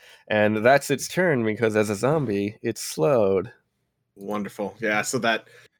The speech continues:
Speaker 2: energy field that Ev just raised kind of, like, skitters over with lines of energy as the shield is hit. <laughs> And Ev just looks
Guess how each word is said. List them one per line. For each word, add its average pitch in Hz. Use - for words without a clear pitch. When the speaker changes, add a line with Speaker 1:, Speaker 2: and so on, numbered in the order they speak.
Speaker 2:
energy 131
field 117
that 101
Ev 120
just 110
raised 107
kind 104
of, 101
like, 101
skitters 117
over 104
with 95
lines 104
of 98
energy 98
as 92
the 107
shield 104
is 101
hit. 110
<laughs> -
And 131
Ev 135
just 143
looks 139